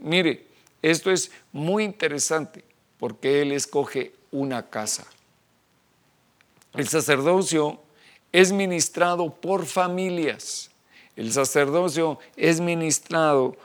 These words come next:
por los componentes, por, en este caso, ¿verdad?, de, del sacerdocio arónico, era formado por todos los varones de una casa.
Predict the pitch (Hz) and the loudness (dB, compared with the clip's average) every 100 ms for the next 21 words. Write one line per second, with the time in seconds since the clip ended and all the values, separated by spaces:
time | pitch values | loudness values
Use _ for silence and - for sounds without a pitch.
0 | _ _ - 147 143 143 139 135 - - | _ _ 4 6 6 6 6 6 -4 -20
1 | _ - 143 143 - 135 131 151 175 175 | _ -2 0 0 -2 -2 0 0 -2 -4
2 | 143 135 - - 135 120 131 131 160 - | -4 -4 -6 -8 -8 -6 -4 0 0 -2
3 | - - 160 143 120 117 110 123 139 131 | -2 4 4 4 0 0 2 4 4 4
4 | 123 - - - 131 123 - 127 - 113 | 0 -6 -18 -4 -2 -2 -2 -4 -4 -2
5 | 120 147 139 151 - 135 120 151 151 123 | -2 -2 -2 -4 0 0 2 0 0 -6
6 | - 127 - - - _ - 147 160 151 | -8 -10 -10 -18 -20 _ 2 6 6 4
7 | - - - 139 139 127 135 151 180 160 | 0 -20 -6 -2 0 0 2 2 2 -2
8 | - 143 - - 160 180 165 147 135 127 | -4 -4 -2 2 2 2 2 0 0 0
9 | 123 123 160 175 104 - - _ _ _ | 2 2 0 -2 -8 -12 -14 _ _ _
10 | - 170 135 120 113 98 95 104 - - | -12 2 4 4 0 -6 -10 -12 -8 -10